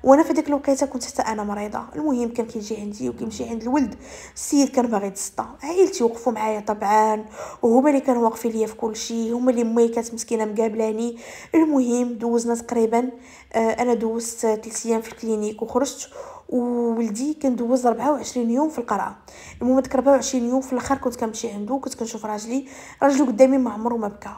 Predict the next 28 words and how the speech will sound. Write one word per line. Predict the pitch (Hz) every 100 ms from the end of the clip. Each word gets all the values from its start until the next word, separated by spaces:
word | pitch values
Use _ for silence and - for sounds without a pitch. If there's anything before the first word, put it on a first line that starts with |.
| -
ولكن | 226 226 226
كيف | - -
ما | 254
قلت | 254 233
لكم، | 226 220 - - - -
الوقت | 247 285
اللي | -
كان | 269
كيمشي | 262 247 233 226
بوحدو | 208 233 233 285 285
كانوا | 254 233
الفرمليات | - 233 220 240 254
كيقولوا | - 208 226
لي، | 220
كيقول | 226 220 220
لي: | 226
"راجلك | 233 240 262 254
حنين | 190 233 214
بلا | 226
قياس". | - 226 240 - - - - -
كان | - 285
كيبكي، | - 247 202 330 302 226
يعني، | - 214
راه | 214
واحد | 208 214
الدرجه، | 208 220 220 240
راه | 208
بزاف. | 208 185 196 214 202 -